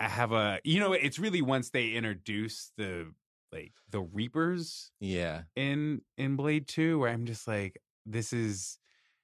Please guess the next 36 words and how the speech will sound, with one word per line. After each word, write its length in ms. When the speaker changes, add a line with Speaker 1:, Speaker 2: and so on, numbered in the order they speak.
Speaker 1:
gonna 200
get 180
complex 540
in 100
a 80
way 320
that 160
I 160
would 300
find 420
interesting 680
if 180
I 100
thought 360
the 100
set 400
pieces 340
were 100
better, 460
if 180
the 100
writing 420
were 100
better, 340
and 200
if 120
I 120
Speaker 2:
Sure. 20
Speaker 1:
thought, 460
if 160
I 80
thought 400
Snipes 640
was 260
still 460
on 600